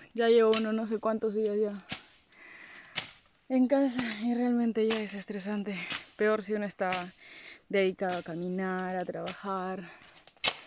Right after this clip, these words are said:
Bueno, en mi caso, a estudiar. Y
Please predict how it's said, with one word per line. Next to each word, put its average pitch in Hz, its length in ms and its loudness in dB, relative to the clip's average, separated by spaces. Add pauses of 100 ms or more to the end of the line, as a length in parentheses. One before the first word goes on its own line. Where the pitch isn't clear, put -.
(680)
Bueno, 190 200 -4
en 190 60 -2
mi 190 60 -6
caso, 233 320 2
a 214 60 -2
estudiar. 180 400 -6 (2000)
Y 175 680 -6